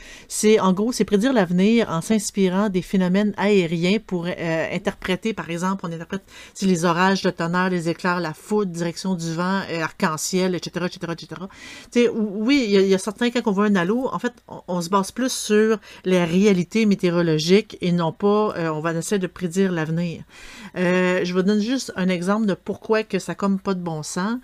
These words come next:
Euh, on pouvait interpréter le vent selon la, sa direction. Tu sais, si, euh, tu sais, pour, euh, essayer de, de, de, tu sais, quand on parlait de, de lutte et de conflit pour réussir à, à les résoudre ou pour vaincre,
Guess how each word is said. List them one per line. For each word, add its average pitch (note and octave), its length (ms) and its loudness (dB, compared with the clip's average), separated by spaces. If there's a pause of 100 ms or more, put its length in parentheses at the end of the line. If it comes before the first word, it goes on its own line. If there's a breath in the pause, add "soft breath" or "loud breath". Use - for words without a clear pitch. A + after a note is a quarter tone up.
(600 loud breath)
Euh, F#3+ 320 0 (140)
on F#3 140 -4
pouvait A#3+ 540 0
interpréter G3 600 -2
le F#3+ 140 2
vent F3+ 420 2
selon G#3 600 0 (100)
la, E3+ 200 -4
sa F#3 180 -2
direction. F#3 580 -2 (600 soft breath)
Tu A3+ 100 0
sais, A3 60 2
si, B3 540 2
euh, E3+ 200 0
tu - 80 -8
sais, G3+ 60 -8
pour, F#3 280 -4
euh, D#3 200 -2
essayer G3+ 220 -4
de, F3 140 -2
de, G2+ 120 -6
de, A1+ 420 -6 (180)
tu - 60 -20
sais, - 60 -20
quand F3+ 120 -6
on D#3+ 40 -8
parlait F#3 260 0
de, D#3+ 120 -4
de E3 200 -2
lutte G3+ 240 2
et F#3+ 60 4
de E3 100 0
conflit E3+ 380 -4
pour E3+ 200 -6
réussir E3+ 400 0
à, F3+ 40 -2
à E3 140 -4
les E3+ 120 -2
résoudre F3+ 340 0
ou - 20 -2
pour D#3+ 200 -6
vaincre, F#3 400 -2